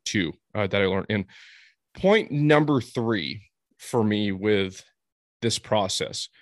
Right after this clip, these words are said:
is the need to be resilient. You have to get to a point where you can just take them on the chin over and over. Now, let me give you an example.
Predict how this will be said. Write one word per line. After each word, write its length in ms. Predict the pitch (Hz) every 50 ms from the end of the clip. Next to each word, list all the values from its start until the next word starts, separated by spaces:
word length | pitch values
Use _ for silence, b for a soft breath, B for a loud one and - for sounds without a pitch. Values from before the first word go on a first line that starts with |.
| b b b b b b b
is 260 | - 123 123 110 -
the 120 | - 131 123
need 640 | 113 113 123 143 143 151 160 185 202 190 185 165 - _ _ _ _ _ _ _ _ _ _ _ -
to 120 | - 127
be 560 | 123 117 - 117 120 120 117 113 110 104 98 95 - _ _ _ _ _ -
resilient. 720 | 117 113 110 104 92 - 113 107 101 95 92 90 - - b b b b b b b b b b _
You 140 | - 113 110
have 340 | 101 117 131 131 143 139 -
to 120 | - 160
get 220 | 139 117 147 143 143
to 160 | - - 156
a 60 | 151 135
point 420 | - - 117 107 104 98 98 - _
where 180 | - 104 110 113
you 180 | 113 117 127
can 200 | 123 - 147 127
just 440 | 104 95 110 92 85 - - - - _ _ _ _ _ _ _ _ _ _ - - _ _
take 360 | - - - - 160 160 151
them 180 | - 165 139 123
on 120 | 123 117
the 60 | 113 101
chin 380 | - - 117 98 78 90 - _ _
over 540 | - 110 110 120 117 104 110 113 110 107 113 - _ -
and 140 | 101 98 90
over. 340 | 87 90 92 95 104 - B B B B B B B -
Now, 80 | 117
let 200 | 110 120 135 156
me 120 | 165 170 160
give 180 | 135 156 151
you 100 | 151 147
an 60 | 131
example. 540 | 110 107 - 101 95 92 - - - - -